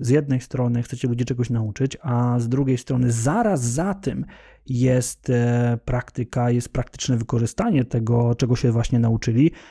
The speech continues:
to super. Bootcamp jest rewelacyjnym rozwiązaniem i może być idealnym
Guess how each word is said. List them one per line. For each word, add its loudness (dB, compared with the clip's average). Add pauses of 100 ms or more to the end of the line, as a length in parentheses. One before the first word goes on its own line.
(360)
to 2
super. 0 (120)
Bootcamp 2
jest 2
rewelacyjnym 4
rozwiązaniem 2
i 2
może 4
być 0
idealnym 4